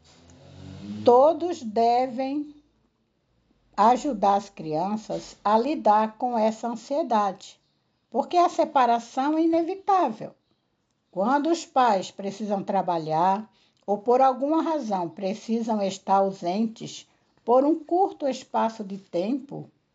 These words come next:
ou por um longo espaço de tempo, nós não sabemos, não é? Como podemos ajudar?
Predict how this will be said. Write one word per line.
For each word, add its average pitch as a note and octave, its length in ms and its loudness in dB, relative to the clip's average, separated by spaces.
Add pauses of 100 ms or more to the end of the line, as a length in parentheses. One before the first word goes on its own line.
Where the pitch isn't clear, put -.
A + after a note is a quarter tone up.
(680)
ou D#3+ 180 0
por C#4 240 2
um F4+ 160 2
longo G#3 300 2
espaço - 440 -12
de D3 140 -14
tempo, A3 480 -6
nós F3 240 -4
não F3 160 -6
sabemos, F#3+ 800 -4 (260)
não C#3+ 180 -8
é? D4 220 2 (1600)
Como G4 240 4
podemos E4+ 520 2
ajudar? B3+ 600 -2